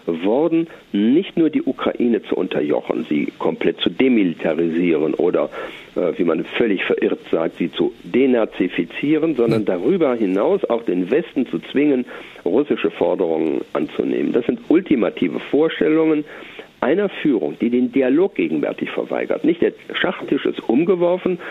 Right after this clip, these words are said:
Speaker 1: und an die Stelle des Dialoges ist die Konfrontation gesetzt worden. Und auf der anderen Seite stehen die ja absolut verständlichen Ziele, ähm, die der ukrainische Präsident, äh, dieser Tage noch einmal, äh, wiederholt hat, nämlich, dass die Ukraine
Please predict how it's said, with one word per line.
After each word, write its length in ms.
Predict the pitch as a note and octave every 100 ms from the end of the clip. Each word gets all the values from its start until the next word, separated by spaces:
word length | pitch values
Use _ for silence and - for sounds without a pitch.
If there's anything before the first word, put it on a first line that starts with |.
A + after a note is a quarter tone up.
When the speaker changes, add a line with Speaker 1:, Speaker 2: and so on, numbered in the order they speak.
| -
Speaker 1:
und 200 | - A2
an 100 | -
die 60 | G2
Stelle 320 | - B2 C3+
des 120 | A2 -
Dialoges 440 | F#2 E2 F#2+ G2+ -
ist 120 | -
die 80 | -
Konfrontation 880 | - B2 D3 A2 G2+ - - G1+ C2
gesetzt 420 | - - - -
worden. 180 | - -
Und 100 | A2+
auf 140 | -
der 160 | - -
anderen 320 | F3 F#3 E3
Seite 380 | C3+ C3+ C#3 C3 - - -
stehen 340 | - - A#2 A#2
die 100 | -
ja 220 | E2+ D2+ - - - -
absolut 520 | D3 - A2+ G#2 - -
verständlichen 760 | - - F#3+ F#3+ - - - -
Ziele, 360 | - D#3 F#3 F#3+ - - - -
ähm, 440 | G2+ G#2 G2+ F#2+ G2
die 120 | F2
der 320 | D#2+ C#2+ -
ukrainische 420 | - - E2+ -
Präsident, 720 | - - D2+ - - B2 F#3+ - - - -
äh, 140 | F2+
dieser 260 | F#2 G#2 F2
Tage 280 | - F#2 F#2+
noch 240 | D#2+ -
einmal, 480 | - E2 D#2+ A1+ B1+ -
äh, 180 | G2 F2+
wiederholt 600 | F#2+ C#2 - C3+ F#3 F3+
hat, 200 | D#3 D#3 - - -
nämlich, 560 | F#2 C3+ E3+ D#3+ -
dass 180 | - -
die 100 | -
Ukraine 680 | - - - - F#2+ D2+